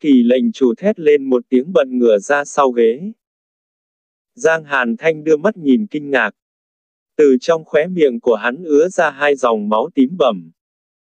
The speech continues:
Quản Thiên Phát lắc đầu. Một thứ thuốc cực độc. Giang Hàn Thanh thở ra. Rất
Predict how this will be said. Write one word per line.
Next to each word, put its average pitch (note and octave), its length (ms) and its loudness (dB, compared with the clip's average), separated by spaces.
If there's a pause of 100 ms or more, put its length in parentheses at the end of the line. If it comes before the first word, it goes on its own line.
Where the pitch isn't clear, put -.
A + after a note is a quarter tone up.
(520)
Quản B2 260 0
Thiên D#3+ 240 -4
Phát G#3+ 240 0
lắc G3 220 -2
đầu. A2 400 0 (800)
Một C#3 260 0
thứ D3 300 -2
thuốc A#3+ 240 -2
cực C#3+ 140 -2
độc. G#2+ 260 0 (800)
Giang D#3+ 300 -2
Hàn B2+ 300 -4
Thanh D3+ 280 -4
thở A#2+ 240 0
ra. C3+ 420 -8 (800)
Rất G#3+ 200 -2